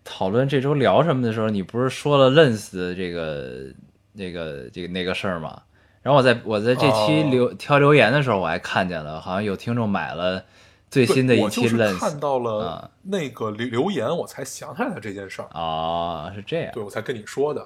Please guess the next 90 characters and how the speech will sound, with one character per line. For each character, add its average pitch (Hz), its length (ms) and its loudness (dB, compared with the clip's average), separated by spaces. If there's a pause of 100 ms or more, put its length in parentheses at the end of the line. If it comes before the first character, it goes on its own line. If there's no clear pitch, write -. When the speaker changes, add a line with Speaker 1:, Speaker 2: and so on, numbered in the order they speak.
Speaker 1:
啊。 92 320 -6
Speaker 2:
对， 85 80 -4
就 170 100 -2
是 - 60 -4
他 - 100 -2
那 196 80 0
个， 123 300 0 (220)
那 220 120 -6
天， 202 240 -4 (200)
这 220 120 -4
期 185 160 -6
不 214 160 -4
是 202 60 -2
采 156 220 -4
访 190 160 -4
朴 - 120 -20
树 220 300 -4
吗？ - 180 -10 (220)
Speaker 1:
嗯。 95 400 -4 (220)
Speaker 2:
然 107 120 -2
后 113 320 -2 (120)
这 220 120 -4
期 226 120 0
我 175 40 -2
还 165 60 -6
没 185 100 -4
看， 208 320 -8 (220)
好 113 180 -8
像 143 120 -2
已 - 20 -2
经 175 160 -4
寄 262 160 -4
给 151 60 -4
了， 101 80 -6
Speaker 1:
嗯。 107 40 -8
Speaker 2:
但 156 120 -6
是， - 20 -4
但 160 100 0
是 123 40 -4
我 - 20 -6
还 120 80 -8
没 151 140 -6
看。 - 200 -12 (280)
然 117 160 -8
后， 143 80 -2
Speaker 1:
嗯。 92 280 -2 (300)
Speaker 2:
因 214 80 -2
为 247 40 2
我 170 140 0
之 214 160 -6
前 117 320 -6
跟 170 80 -10
他 226 180 -8
们 160 240 -6
那 127 120 -6
个 120 100 -8
Lens 151 220 -6
那 135 120 -10
个 117 140 -8
人 110 240 -8
聊， 117 460 -8
说， 139 440 -4 (380)
呃， 101 340 -2
他 - 80 -12
们 135 80 -8
最 131 160 -8
近 127 280 -8
好 101 120 -14
像 101 80 -12
对 123 140 -10
纪 120 220 -12
实 117 100 -12
很 139 100 -12
感 101 160 -10
兴 190 200 -8
趣 113 80 -6
什 101 120 -10
么 101 80 -16
的。 104 60 -10
你 107 100 -12
觉 113 140 -4
得 185 80 2
这， 190 180 2
这 180 160 -2
事 180 120 -4
儿 147 120 2
要， 160 200 -6
要 156 100 -6
聊 113 220 -6
吗？ 185 120 -8